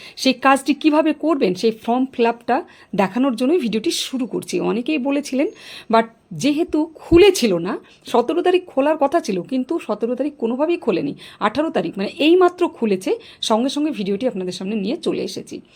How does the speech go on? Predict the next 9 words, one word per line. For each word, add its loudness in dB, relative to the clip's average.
প্রথমে 4
Google-এ 2
যাবেন, 4
জন 2
আন্দোলন -2
কথাটি -4
আপনারা -6
লিখে -2
নেবেন। -6